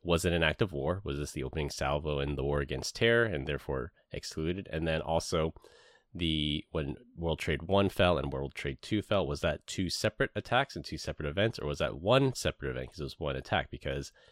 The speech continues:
insurance companies cap the amount that they can pay for any one single event. So if it was one event, it would have been capped. If it's two events, they gotta pay double. So I think they were litigating that for quite some time. I don't remember how, how that one ended, though.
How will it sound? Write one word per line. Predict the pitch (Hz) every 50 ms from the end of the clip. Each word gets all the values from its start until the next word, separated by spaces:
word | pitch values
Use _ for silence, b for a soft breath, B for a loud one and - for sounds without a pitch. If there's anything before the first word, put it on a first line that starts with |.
| b b -
insurance | - 85 - - 107 113 101 -
companies | - 82 78 78 73 67 - - -
cap | - - - - 85 - - _
the | - 76
amount | 67 69 71 71 67 57
that | 73 78 67
they | 71 73
can | - - 67
pay | - - - 78 71
for | - - -
any | - 73 76 71
one | 69 78 71 69
single | - - - 69 64 60 -
event. | 65 - 117 110 - - b b b b b b b b
So | - -
if | 76
it | 67
was | 69 - -
one | 85 90 95
event, | 95 101 101 101 101 - -
it | 78
would | 76 73
have | 67
been | 69 65
capped. | - - - 104 - - -
If | 67
it's | - - -
two | - - 165 143
events, | 113 117 117 110 - - - -
they | - 69
gotta | 69 71 67
pay | - - 71 65
double. | 65 71 69 62 58 60 - -
So | - - 65
I |
think | 65 67 65 -
they | - 69
were | 67 67 65 69 b b b b b b b b b b b b -
litigating | 107 107 90 90 80 80 78 73 71 69
that | 69 67 - -
for | - 80 69
quite | - - 80 - -
some | - 73 69
time. | - 69 65
I | 90
don't | 123 135 98
remember | 87 90 85 73
how, | - 80 - - -
how | - - 80 73 71 67 - - _ -
that | - -
one | - 69 -
ended, | 57 62 60 62 60 -
though. | - 62 78 95 117 -